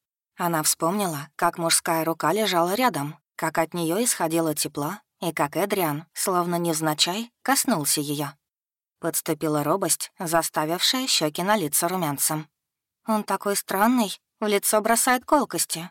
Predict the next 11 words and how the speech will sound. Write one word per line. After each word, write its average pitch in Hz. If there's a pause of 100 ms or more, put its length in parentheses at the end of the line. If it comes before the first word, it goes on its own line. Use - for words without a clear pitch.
ухмыляется, 185 (300)
а 208
потом 269
проявляет 185
заботу, 170 (180)
радуется 180
за 247
брата». 247 (800)
Девушка 165
покачала 175
головой. 151